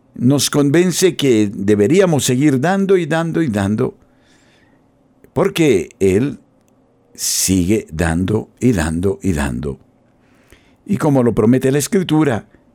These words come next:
incluso llega a dar hasta siete veces más. Esta es la vida de fe. No es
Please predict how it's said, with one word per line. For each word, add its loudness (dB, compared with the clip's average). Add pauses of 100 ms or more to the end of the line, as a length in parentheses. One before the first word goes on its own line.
incluso -2
llega 2
a 0
dar -2
hasta -6
siete -2
veces -6
más. -8 (1500)
Esta 0
es 2
la 2
vida 2
de 0
fe. -2 (720)
No 0
es -4